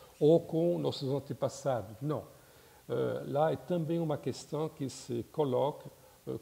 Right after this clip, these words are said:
como que o cérebro memoriza tudo isso, como que isso, eh, penetra e fica, eh, no, no cérebro. Eh,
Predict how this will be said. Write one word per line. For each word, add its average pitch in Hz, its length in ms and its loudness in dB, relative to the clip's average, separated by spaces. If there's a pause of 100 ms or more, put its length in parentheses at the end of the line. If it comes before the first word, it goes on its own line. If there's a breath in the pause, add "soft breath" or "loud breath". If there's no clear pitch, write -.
(100)
como 190 440 2
que 156 140 -8
o 127 120 -2
cérebro 160 560 0
memoriza 170 760 2
tudo 156 320 -6
isso, - 360 -8 (120)
como 151 220 -4
que 156 160 -8
isso, 139 480 -4 (400 loud breath)
eh, 131 360 -2 (300)
penetra 165 680 0
e 131 100 -2
fica, 226 500 -2 (400 loud breath)
eh, 151 40 -10 (640)
no, 113 520 -8 (920)
no 120 80 -10
cérebro. 120 420 -4 (1700 loud breath)
Eh, 120 520 -6